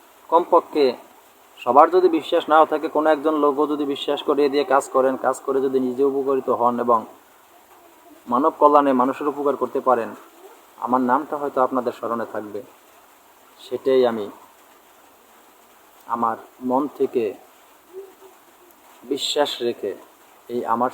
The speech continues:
শেখা তন্ত্রমন্ত্র যন্ত্র নিয়ে আমি YouTube-এ এসেছি। এখানে কোনো টাকা পয়সা আমি পাই না, আমাকে কেউ দেয় না, শুধু চাই আপনাদের একটু ভালোবাসা। মানুষের ভালোবাসার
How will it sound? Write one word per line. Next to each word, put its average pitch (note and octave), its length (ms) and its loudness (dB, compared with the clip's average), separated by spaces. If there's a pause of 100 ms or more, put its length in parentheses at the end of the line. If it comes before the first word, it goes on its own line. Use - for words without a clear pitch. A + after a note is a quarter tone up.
শেখা A#2+ 220 -10
তন্ত্রমন্ত্র A2+ 580 -6
যন্ত্র G#2+ 300 -10
নিয়ে A2 180 -12
আমি G#2 280 -10
YouTube-এ A2 280 -6
এসেছি। - 340 -14 (720)
এখানে C#3+ 300 -2
কোনো D3+ 180 0
টাকা D3+ 280 2
পয়সা E3 340 0
আমি D#3 140 0
পাই C3 240 2
না, D3 140 -2
আমাকে C3 280 -2
কেউ A#2 180 -6
দেয় G#2 200 -6
না, F#2+ 100 -14 (480)
শুধু C#3+ 180 -6
চাই C3 260 -2
আপনাদের C3 320 -4
একটু B2 180 -8
ভালোবাসা। G#2 500 -6 (1200)
মানুষের E3 400 2
ভালোবাসার D#3+ 500 4